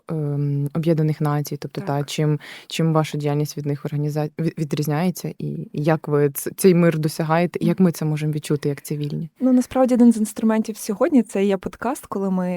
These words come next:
Speaker 2: е, як говорять англійською, тому що досить важко інколи переключатись, це raise awareness, підвищити обізнаність про те, що взагалі такі інструменти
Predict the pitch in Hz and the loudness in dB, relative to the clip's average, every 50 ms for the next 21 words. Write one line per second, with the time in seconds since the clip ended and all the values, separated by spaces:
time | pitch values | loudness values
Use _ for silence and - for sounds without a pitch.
0 | 180 - - 185 180 180 175 190 190 185 - 185 185 175 - 180 175 175 175 - | -6 -8 -10 -10 -10 -10 -10 -12 -12 -12 -10 -10 -10 -8 -8 -6 -6 -8 -6 -6
1 | 185 180 175 202 208 - - - 180 - 175 180 190 185 226 220 - 214 - 214 | -6 -4 -4 -4 -6 -8 -12 -16 -14 -12 -12 -8 -6 -4 -4 -4 -6 -6 -4 -4
2 | 202 202 - - - 185 185 - 180 185 180 190 - 202 - 208 202 - - 269 | -4 -4 -4 -6 -10 -10 -8 -8 -6 -6 -4 -4 -4 -2 -2 -4 -4 -2 -4 -2
3 | 285 - 226 - - 214 202 208 214 208 196 202 202 190 202 240 - - 226 214 | -2 -2 -2 -2 0 2 4 6 6 6 4 4 4 4 4 4 6 4 4 2
4 | - - - - 226 180 190 180 220 214 - - 208 - - 190 - 190 180 175 | 0 -4 -4 -2 -2 0 2 2 2 2 2 -2 -6 -4 -4 -4 -2 -2 -4 -2
5 | 202 233 247 240 220 202 190 185 185 180 - - - - - 185 - - 233 254 | -2 0 4 4 4 4 4 2 0 -2 -6 -10 -6 -4 -4 -4 -2 -2 -4 -4
6 | - - 190 180 180 175 180 190 214 220 - 185 - - 180 185 - - - 175 | -4 -6 -6 -4 -4 -4 -2 0 -2 -2 -2 -4 -8 -8 -8 -8 -8 -8 -8 -8